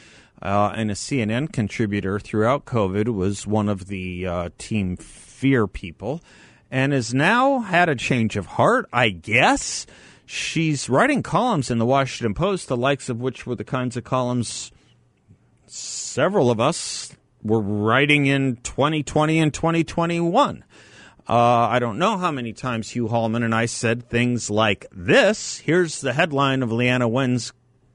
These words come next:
piece today in the Washington Post.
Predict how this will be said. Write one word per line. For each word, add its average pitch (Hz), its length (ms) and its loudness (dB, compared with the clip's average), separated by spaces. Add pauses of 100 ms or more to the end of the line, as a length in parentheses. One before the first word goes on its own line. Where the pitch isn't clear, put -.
(120)
piece - 560 -2
today 185 380 4
in 110 80 0
the 92 80 -2
Washington 92 480 -6
Post. - 420 -6